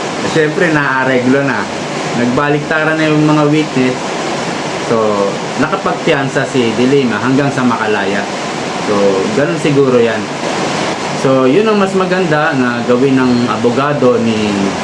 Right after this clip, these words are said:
Alice Go. Baka naman mahina ang ebidensya. So, humiling siya ng ano, na pwedeng mag-bail.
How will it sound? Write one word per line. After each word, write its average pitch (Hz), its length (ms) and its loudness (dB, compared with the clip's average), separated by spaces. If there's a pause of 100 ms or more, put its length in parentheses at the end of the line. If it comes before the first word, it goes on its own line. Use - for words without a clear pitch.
(260)
Alice 117 400 -2
Go. 143 320 4 (560)
Baka 120 240 -2
naman 123 560 4 (200)
mahina 127 600 2
ang 123 100 2 (300)
ebidensya. 120 720 0 (960)
So, 107 380 2
humiling 170 420 2
siya 156 160 2
ng 143 160 2
ano, 127 220 2 (100)
na 110 240 -2 (160)
pwedeng 123 400 4
mag-bail. 101 440 0